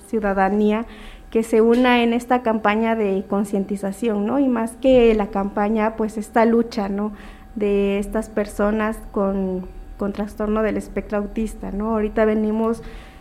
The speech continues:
nosotras las maestras del cam como portavoces de estos alumnos que tenemos nosotros en la institución, pero como bien se comenta,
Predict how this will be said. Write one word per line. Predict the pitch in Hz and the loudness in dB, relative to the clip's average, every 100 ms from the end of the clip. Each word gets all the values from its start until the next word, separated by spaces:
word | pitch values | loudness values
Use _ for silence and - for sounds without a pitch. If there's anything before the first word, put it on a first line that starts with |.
| - | -4
nosotras | 220 214 226 240 240 | -2 0 0 4 6
las | 233 | 6
maestras | 226 220 214 214 - 233 226 | 6 4 4 2 2 2 2
del | 220 214 | 0 0
cam | 208 214 233 | 2 2 2
como | - 214 208 | 0 2 2
portavoces | 214 202 208 214 214 240 - 311 339 - 220 226 | 2 2 4 4 6 4 2 -2 -4 -8 -10 -2
de | 214 | 0
estos | 220 233 254 | 0 -4 0
alumnos | 226 214 226 226 226 | 2 2 2 0 -2
que | - 208 | -4 -4
tenemos | 202 196 208 214 220 226 | -2 0 0 0 0 0
nosotros | 214 202 214 226 220 | -2 -2 -4 -4 -2
en | 202 | -2
la | 196 | -2
institución, | 196 - - 202 - 285 - - - | -4 -6 -10 -10 -4 -4 -4 -8 -2
pero | 226 226 | 0 0
como | 226 214 | 0 0
bien | 214 226 226 | 0 0 0
se | 247 | -2
comenta, | 254 233 220 220 233 247 | 0 0 0 -2 -2 -4